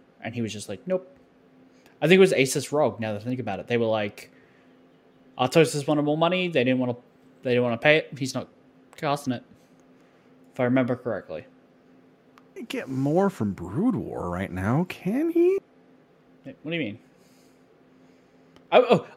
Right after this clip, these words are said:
Speaker 1: I don't know if
Speaker 2: Why
Speaker 1: he's
Speaker 2: would he
Speaker 1: make-
Speaker 2: get more from casting Brood War?
Speaker 1: I didn't say Brood War. What do you mean?
Speaker 2: I know, but you're saying he sh-, tur-, he need, demanded more money for StarCraft two, but he's still casting G-, like, A S Ls and stuff.
Speaker 1: He's still casting G S Ls. It's the other tournaments that he's not already in contract to do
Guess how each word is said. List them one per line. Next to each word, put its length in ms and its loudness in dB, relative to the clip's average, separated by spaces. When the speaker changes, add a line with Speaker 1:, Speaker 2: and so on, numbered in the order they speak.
Speaker 1:
I 80 8
don't 140 6
know 160 12
if 40 12
Speaker 2:
Why 100 12
Speaker 1:
he's 80 12
Speaker 2:
would 100 10
he 40 12
Speaker 1:
make- 60 8
Speaker 2:
get 100 10
more 180 12
from 260 -4
casting 360 4
Brood 260 4
War? 380 0
Speaker 1:
I 100 4
didn't 180 2
say 120 0
Brood 220 -2
War. 120 -8
What 560 -20
do 60 -10
you 60 -8
mean? 180 -6
Speaker 2:
I 100 8
know, 480 6
but 280 6
you're 320 0
saying 380 2
he 140 0
sh-, 200 -6
tur-, 220 -4
he 140 6
need, 240 4
demanded 360 8
more 160 6
money 160 6
for 140 2
StarCraft 360 4
two, 140 4
but 100 4
he's 80 4
still 120 6
casting 480 4
G-, 260 4
like, 380 4
A 120 6
S 180 4
Ls 200 6
and 160 0
stuff. 440 0
Speaker 1:
He's 180 2
still 140 4
casting 380 4
G 200 4
S 200 2
Ls. 300 -2
It's 200 0
the 180 -2
other 180 -2
tournaments 440 -4
that 100 0
he's 120 0
not 220 0
already 560 2
in 120 -2
contract 500 -2
to 60 -12
do 180 -12